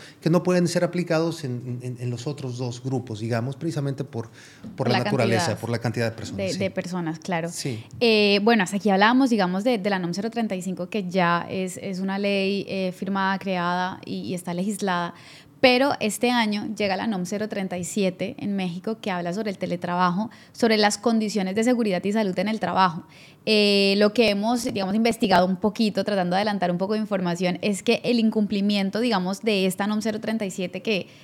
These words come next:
Speaker 2: eh, se lanzó, digamos, este año, ya se podrá denunciar el año que viene, en dos mil veintitrés. Hablábamos antes de que la pandemia, el covid diecinueve,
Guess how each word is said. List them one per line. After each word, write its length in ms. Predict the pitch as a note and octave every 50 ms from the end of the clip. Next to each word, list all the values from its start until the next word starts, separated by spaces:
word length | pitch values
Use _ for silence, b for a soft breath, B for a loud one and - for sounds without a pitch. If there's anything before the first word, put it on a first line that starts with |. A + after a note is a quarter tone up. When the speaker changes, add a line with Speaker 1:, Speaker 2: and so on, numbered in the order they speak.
| B B B
Speaker 2:
eh, 540 | - G#3 G#3 G3 F#3+ F#3+ F#3 F3+ F3+ F3 - -
se 100 | G#3+ G3+
lanzó, 280 | F#3+ F3 F3+ F3+ G#3+ G#3
digamos, 320 | G3+ G3 F#3+ G3+ G#3 G3+
este 220 | G#3 G3+ G#3 A#3 G#3+
año, 180 | G3+ G3+ A3
ya 100 | G#3+ G3
se 100 | F#3 G#3
podrá 280 | G#3 - G#3+ G3+ F#3 E3+
denunciar 460 | F3 F#3 G3+ G3+ F#3 - F3+ F3 F3+
el 80 | F#3 F#3
año 180 | F#3 F#3+ F#3+
que 80 | - G3+
viene, 160 | F3+ E3+ E3+ F3
en 40 |
dos 100 | F3+ G3+
mil 140 | G3 F3 E3+
veintitrés. 560 | - F3 F#3 F3+ F3 F3 F#3+ G#3+ G3 E3 - - B B B B B B
Hablábamos 540 | B G#3 G#3 G#3+ G3 F#3 F3+ G3+ A3+ A#3+ G#3
antes 240 | F#3+ F3+ F3 F3+ G3
de 120 | A3 A3
que 260 | - A#3 G3 F3+ - -
la 160 | - G3 F#3
pandemia, 540 | F#3 F#3 F3+ F#3 F3+ F#3 F3+ F3+ F3+ F3+ G3
el 100 | G#3 A3
covid 220 | - G#3 F#3 F3+ F3+
diecinueve, 560 | G3+ G3+ G#3+ G#3+ G3 F#3 E3+ E3+ F3 F#3+